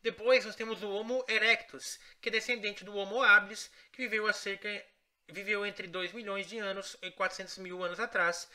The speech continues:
Saiu da África, alcançando a Europa, a Ásia e a Oceania. Fabricava instrumentos de pedra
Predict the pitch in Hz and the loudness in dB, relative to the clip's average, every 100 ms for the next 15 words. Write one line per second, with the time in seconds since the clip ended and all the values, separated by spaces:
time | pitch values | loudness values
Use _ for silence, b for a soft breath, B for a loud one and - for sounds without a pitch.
0 | B - - 151 202 226 202 202 - 220 | B -14 -6 0 4 6 6 4 -4 -4
1 | B B 190 190 202 185 196 185 185 208 | B B -2 0 0 -6 -6 -2 0 2
2 | 190 190 202 196 170 170 160 170 190 196 | 2 4 4 4 6 8 8 6 2 -2
3 | 180 175 165 240 185 170 185 135 B B | 0 -2 -2 -4 -4 -4 0 0 B B
4 | 151 147 139 143 147 202 208 196 - 214 | -8 -8 -2 -2 -2 -6 -6 -6 -8 -4
5 | - 196 190 208 | 4 6 6 0